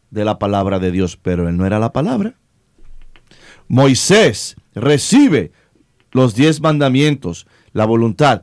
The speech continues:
la palabra de Dios, pero Moisés no era la palabra, no era la ley. San Juan Bautista anuncia, el precu-, es el precursor, anuncia, por ahí viene el Cordero de Dios, pero él no era el Cordero.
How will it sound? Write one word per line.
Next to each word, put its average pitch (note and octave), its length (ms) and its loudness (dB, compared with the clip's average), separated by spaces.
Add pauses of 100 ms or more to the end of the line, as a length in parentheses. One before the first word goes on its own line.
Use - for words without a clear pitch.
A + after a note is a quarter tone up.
(140)
la A2 220 -4
palabra B2+ 460 2
de A#2 100 -2
Dios, G#2 300 -2 (120)
pero F#2+ 200 -2
Moisés E2+ 400 -4
no G2+ 120 0
era A2+ 120 2
la B2 140 -2
palabra, E3 500 -4
no F#2 100 -6
era F#2+ 140 -2
la A#2+ 100 0
ley. F3+ 280 -2 (1500)
San C#3+ 400 2
Juan E3 320 2
Bautista F3 1120 0 (1200)
anuncia, D#3+ 1040 4
el B2+ 220 -4
precu-, B2 320 -2
es D3 180 2
el F3 100 0
precursor, C3+ 540 -2 (240)
anuncia, F#3 840 2 (220)
por G#2 140 -4
ahí A#2 140 2
viene C#3+ 460 0 (160)
el A2 180 -6
Cordero A2+ 400 0
de A#2 120 0
Dios, A#2 220 0
pero F2+ 280 -4
él A#3 180 2
no D#3 80 2
era A2 100 0
el G2+ 120 -6
Cordero. D#2+ 440 -8